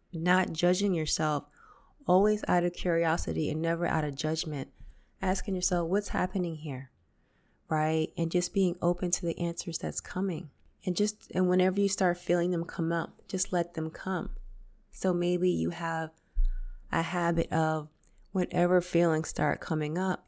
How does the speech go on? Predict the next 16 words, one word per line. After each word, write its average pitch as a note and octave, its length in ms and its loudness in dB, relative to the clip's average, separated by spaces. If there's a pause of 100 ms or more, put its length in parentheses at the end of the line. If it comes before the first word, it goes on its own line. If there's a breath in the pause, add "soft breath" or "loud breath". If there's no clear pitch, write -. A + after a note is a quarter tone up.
you D3+ 100 -4
don't E3 280 2
want D#3+ 420 -2
to D#3+ 200 -4
process E3+ 680 0
them. D#3 240 -4
So - 180 -8
maybe F3 300 -2
you F3+ 220 -2
eat, - 420 -4 (800)
right? D#3+ 340 0
So - 160 -4
just G3+ 320 -2
allowing F3+ 540 -2
yourself E3 480 -4
to D#3+ 420 -4